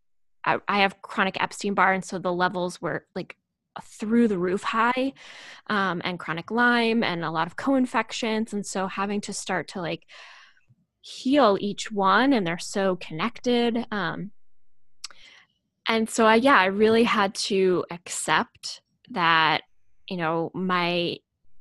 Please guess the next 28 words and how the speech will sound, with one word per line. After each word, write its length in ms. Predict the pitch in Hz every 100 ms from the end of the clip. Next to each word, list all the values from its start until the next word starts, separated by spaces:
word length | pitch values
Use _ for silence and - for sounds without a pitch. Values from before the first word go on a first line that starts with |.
| - _ _ _ - -
I 100 | 190
couldn't, 300 | - 294 -
f-, 220 | - - - - -
I 80 |
couldn't 300 | 202 294 330
fight 300 | - 202 208
it 120 | 240 262
anymore. 300 | 277 277 262
And 80 |
I 60 | 190
couldn't 340 | - 233 -
pretend 640 | - 196 - 190 190 196 196
that 100 | 165
I 80 | 160
was 160 | 175
fine 300 | - 170 156
anymore, 400 | - - - -
because 320 | 165 - 190
I, 240 | 180 165 170 _ -
I 120 | 185
finally 380 | - 175 180 180
had, 440 | 165 156 165 -
like, 180 | - - - - - _ _ _ -
the 120 | 190
actual 580 | 180 170 - - 196 190
scientific 760 | 185 160 165 170 170 - 151 -
evidence 600 | - 156 247 359 359 -
that 360 | 196 208 175